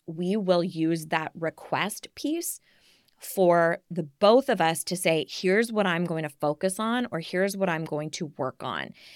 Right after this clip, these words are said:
And sometimes that will come from me asking him or vice versa,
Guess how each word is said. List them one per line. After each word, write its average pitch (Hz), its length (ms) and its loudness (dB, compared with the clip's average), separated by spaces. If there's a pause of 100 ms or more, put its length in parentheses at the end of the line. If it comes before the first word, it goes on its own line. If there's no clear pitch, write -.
(200)
And 190 180 4
sometimes 170 720 -4
that 156 180 2
will 151 140 -4
come 220 320 0
from 156 500 -4 (440)
me 196 400 4
asking 165 360 2
him 170 460 0
or 165 120 -2
vice 151 300 -2
versa, 170 540 0